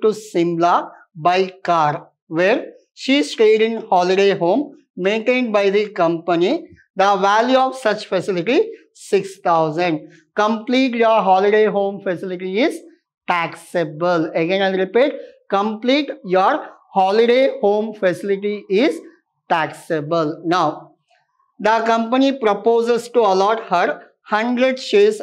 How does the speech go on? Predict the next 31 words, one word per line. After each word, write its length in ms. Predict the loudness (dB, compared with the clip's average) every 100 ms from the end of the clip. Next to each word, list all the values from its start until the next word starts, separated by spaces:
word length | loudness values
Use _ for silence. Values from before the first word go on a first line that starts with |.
| -4
at 240 | -4 -4
rupees 360 | -6 -2 -2 -4 -4
hundred 400 | -2 0 0 0
each. 280 | 0 -2 -4
Now, 440 | 0 0 0 -6 _ _ -20 _ _ -8
hundred 540 | -2 0 2 2 2 -2
shares 460 | 0 2 2 -2 -14 -20 -8 0
at 240 | 0 0
rupees 460 | -4 0 0 -2 -6 -20 _ _
hundred 460 | 0 0 0 -2 0
each. 220 | -2 -2
How 140 | 0 2
much 240 | 0 0
it 160 | -4 -2
will 200 | -4 -2
be? 360 | -2 -2 -4 -16 _ -8
One, 420 | 0 2 2 -2 -8 -20 -8
one, 480 | 0 0 0 -4 -6
two, 320 | -6 -6 -8 -10
three, 300 | -6 -6 -8
four. 400 | -10 -6 -6 -8 -16 _ _ -2
This 240 | -2 -2
will 120 | -4
be 100 | 0
how 200 | 2 2
much? 280 | 4 2 0 -8 -20 _ _
Only 580 | -2 -2 0 0 0 -2 -2
ten 320 | 0 -2 0
thousand. 580 | 0 0 0 -2 -2 -6
But, 600 | -4 0 0 -2 -8 -20 _ -6
but 420 | -2 0 0